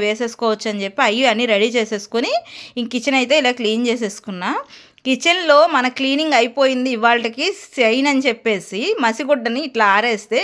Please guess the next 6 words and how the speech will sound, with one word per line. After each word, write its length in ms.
కిచెన్ 320
క్లీనింగ్ 360
అయిపోతుందన్నమాట. 800
ఎక్కడో 320
చదివాను. 480
So 60